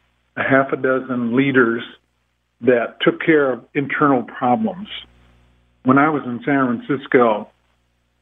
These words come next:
our coaches never had to discipline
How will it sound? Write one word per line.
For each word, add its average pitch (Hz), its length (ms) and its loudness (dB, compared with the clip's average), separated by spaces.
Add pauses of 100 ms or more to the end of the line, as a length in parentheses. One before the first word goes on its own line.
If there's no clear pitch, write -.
our 120 100 0
coaches 160 560 0 (100)
never 147 360 2
had 135 560 -2
to 131 80 4
discipline 117 920 0